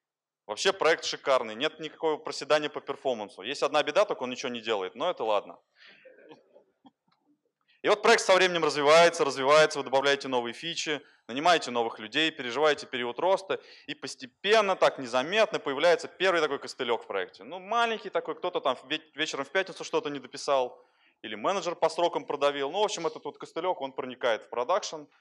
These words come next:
Вот. Постепенно он обрастает своими друзьями, коллегами, такими уже полновесными костылями, да. Ну и очень скоро, незаметно, в течение нескольких месяцев весь проект становится так, такой, это самое, подпорками, какими-то костылями, да, он где-то даже тут табуретка есть.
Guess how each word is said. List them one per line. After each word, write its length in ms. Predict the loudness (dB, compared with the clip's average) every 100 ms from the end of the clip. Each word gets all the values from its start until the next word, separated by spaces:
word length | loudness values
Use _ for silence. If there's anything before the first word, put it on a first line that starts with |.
| _ _ -8
Вот. 300 | -4 -4 -6
Постепенно 460 | -14 -2 2 4
он 100 | 2
обрастает 480 | 2 0 4 2 2
своими 240 | 0 -4
друзьями, 580 | -6 -8 0 2 2 0
коллегами, 480 | -4 -6 -6 -8 -8
такими 260 | -8 -10 -14
уже 140 | -14
полновесными 640 | -12 -8 -6 -4 -6 -8
костылями, 520 | -14 -14 -8 -6 -6 -6
да. 220 | -10 -10 _ _ _ _
Ну 80 | -2
и 40 | 0
очень 260 | 0 -2
скоро, 560 | -4 4 6 6 4 0
незаметно, 540 | -10 -4 -2 0 0 -2
в 40 |
течение 300 | -8 -6 -4
нескольких 480 | -4 -6 -6 -18 -10
месяцев 420 | -6 -6 -6 -12 -6
весь 220 | -4 -4
проект 340 | 2 4 4
становится 480 | 2 -2 0 -2 -4
так, 180 | -6 -8 _ _
такой, 320 | -12 -6 -2 -4
это 120 | -6
самое, 280 | -14 -12 -8
подпорками, 720 | -6 -6 0 2 2 0 -4
какими-то 340 | -8 -10 -10
костылями, 600 | -12 -10 -4 2 4 4
да, 100 | 2
он 120 | 0
где-то 180 | 0 -4
даже 200 | -4 -4
тут 200 | -6 -10
табуретка 500 | -6 0 4 4 4
есть. 300 | -2 -2 -4